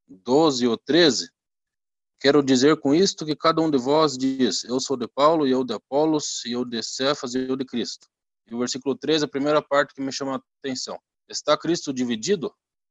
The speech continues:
É, Cristo não está dividido. Já vimos isso, que ele é a cabeça e nós o corpo. A igreja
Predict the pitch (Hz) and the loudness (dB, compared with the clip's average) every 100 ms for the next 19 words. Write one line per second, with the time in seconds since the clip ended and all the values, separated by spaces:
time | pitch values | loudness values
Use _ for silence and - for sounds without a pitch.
0 | _ _ _ _ _ 107 107 - 151 - | _ _ _ _ _ -10 -10 -4 -4 -4
1 | 165 147 190 185 - 165 156 147 127 110 | -4 0 0 0 -2 -2 -2 -4 -2 -4
2 | 87 _ _ 104 104 110 147 254 214 - | -4 _ _ -12 -8 -6 -4 -4 -6 -8
3 | 240 330 - - - 180 _ _ _ 123 | -4 -6 -6 -14 -10 -10 _ _ _ -8
4 | 117 117 117 107 - 104 101 135 175 - | -6 -4 -2 -4 -4 -12 -4 -4 -2 -6
5 | 170 _ _ _ - 107 208 208 90 _ | -10 _ _ _ -14 -10 -8 -10 -12 _
6 | _ _ _ _ _ - 113 123 110 _ | _ _ _ _ _ -8 -4 -4 -4 _
7 | 151 190 202 185 _ _ _ _ _ _ | 0 0 -2 -16 _ _ _ _ _ _
8 | 110 104 113 135 127 107 | -10 -6 2 2 2 -4